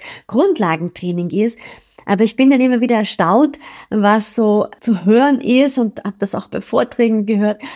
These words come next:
Ja, da rechne ich dann Formeln aus und nach diesen Formeln, ähm,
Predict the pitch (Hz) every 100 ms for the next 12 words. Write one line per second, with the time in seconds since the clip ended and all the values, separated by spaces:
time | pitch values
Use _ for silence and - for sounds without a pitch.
0 | - - 214 220 220 214 208 202 202 -
1 | 208 - - 190 180 214 240 220 208 -
2 | 185 196 190 190 185 220 220 202 190 202
3 | 208 202 196 208 320 254 - 180 180 175
4 | 175 175